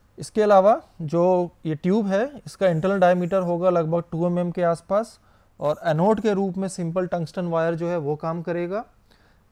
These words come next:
And this tube is under the reduced pressure, और इस ट्यूब के अंदर एक इनर्ट गैस भी हम फील करते हैं, that could be, uh, either argon or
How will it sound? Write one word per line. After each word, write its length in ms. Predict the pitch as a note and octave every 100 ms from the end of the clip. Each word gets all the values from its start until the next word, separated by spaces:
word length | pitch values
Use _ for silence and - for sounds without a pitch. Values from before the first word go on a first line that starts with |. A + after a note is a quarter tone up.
| -
And 260 | C#3 D3
this 340 | D3+ D3+ D#3 -
tube 200 | F#3+ F#3+
is 200 | F#3+ F3+
under 640 | - D3+ D#3 D3+ D#3 D3+ D#3 C#3+
the 140 | C#3
reduced 380 | C3+ C3+ E3 -
pressure, 400 | F3+ E3 G#3+ B3 _ _ _ _ -
और 300 | C#3 - -
इस 240 | A#3 - -
ट्यूब 220 | G#3 G3
के 140 | F#3+
अंदर 300 | F3 D#3 F#3+ - - -
एक 520 | D3+ - D#3 D#3 - -
इनर्ट 220 | E3 A3
गैस 360 | E3+ F3 E3+ -
भी 80 | F3+
हम 100 | D#3+
फील 220 | D#3+ D3+
करते 300 | D3 C3+ D3+
हैं, 120 | F3+
that 240 | A#3+ C#3 C3 _ _ _ _ _ _ D3+
could 180 | C3+ E3
be, 140 | B3+ _ _ _ _ -
uh, 340 | C#3 C3+ C#3 C3+
either 300 | D3 D3 - _ C3+
argon 400 | D3 E3 A3+ C4 _ _ _ _ _ -
or 240 | B2 B2+